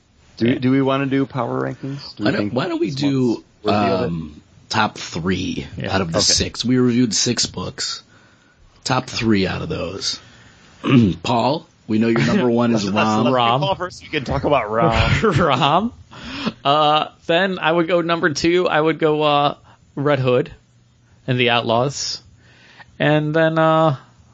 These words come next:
Speaker 2: number three, Justice League, just for the art.
Speaker 3: Wow.
Speaker 2: I, I liked it. I, you know,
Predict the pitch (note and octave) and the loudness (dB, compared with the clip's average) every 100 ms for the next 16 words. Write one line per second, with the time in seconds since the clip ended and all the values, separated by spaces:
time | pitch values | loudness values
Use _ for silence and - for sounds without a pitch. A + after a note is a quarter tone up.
0 | - - - - - - _ _ - F3+ | -18 -16 -16 -18 -20 -20 _ _ -2 0
1 | G3+ - F#3 E3 F3+ D3+ C3 A#2+ A2+ A2+ | 0 2 2 2 0 -2 -2 0 0 -2
2 | - A#2 G#2 G2 F#2+ - - - - _ | 0 0 0 -2 -4 -8 -20 -20 -20 _
3 | _ _ _ _ _ _ _ _ - G2 | _ _ _ _ _ _ _ _ -16 -10
4 | G#2 A2 - - - - _ _ _ D#3 | -8 -8 -10 -20 -20 -20 _ _ _ -8
5 | - D3 C#3+ C3 A#2+ A2 D3 D3 D3+ C#3 | -2 0 0 -2 -4 -6 -4 -2 0 0
6 | C3 | -2